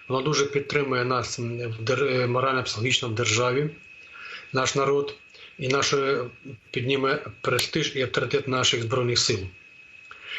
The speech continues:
Проте те, що противник переходить, е, переходить, все ж таки тікає на західний, то, вибачте, на, е, лівий берег Дніпра, це на східний,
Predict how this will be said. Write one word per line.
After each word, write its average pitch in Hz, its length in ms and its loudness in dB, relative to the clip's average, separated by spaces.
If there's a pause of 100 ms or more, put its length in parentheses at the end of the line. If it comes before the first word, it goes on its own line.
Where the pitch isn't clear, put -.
(160)
Проте 160 300 0
те, 170 160 0
що 156 200 2
противник 151 560 0
переходить, 139 480 2
е, 131 520 -2
переходить, 139 460 2
все 131 160 0
ж - 80 -6
таки 120 380 -2
тікає 123 380 0
на 117 200 0
західний, 113 560 -2 (340)
то, 143 80 0
вибачте, 127 360 2
на, 123 260 0 (540)
е, 123 480 0
лівий 135 320 2
берег 123 340 0
Дніпра, 131 460 0 (380)
це - 160 -2
на 131 120 2
східний, 135 580 -2